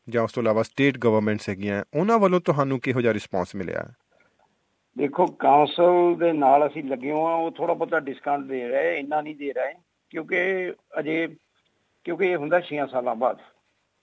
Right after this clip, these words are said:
Speaker 2: ਠੀਕ ਹੈ।
Speaker 1: ਹੂੰ।
Speaker 2: ਜੇ every year ਹੋਵੇ ਵੀ ਸ਼ਾਇਦ it'll be a different thing।
Speaker 1: ਹੂੰ।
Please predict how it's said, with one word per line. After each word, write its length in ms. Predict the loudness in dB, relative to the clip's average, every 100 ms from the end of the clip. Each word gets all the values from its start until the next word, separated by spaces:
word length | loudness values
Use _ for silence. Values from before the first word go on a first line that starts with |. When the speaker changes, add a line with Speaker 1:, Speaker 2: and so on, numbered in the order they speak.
| _ _ _ -18
Speaker 2:
ਠੀਕ 160 | -8 -6
ਹੈ। 120 | -6
Speaker 1:
ਹੂੰ। 140 | -8 -8
Speaker 2:
ਜੇ 260 | -2 2
every 360 | 2 0 -4 2
year 140 | 2
ਹੋਵੇ 300 | 2 0 -2
ਵੀ 160 | -2 -4
ਸ਼ਾਇਦ 400 | -2 2 2 0
it'll 640 | -6 -8 _ _ _ -10 -2
be 80 |
a 80 | -2
different 320 | 0 -4 -6
thing। 200 | -10 -14 -20 _ _ -12
Speaker 1:
ਹੂੰ। 260 | -10 -12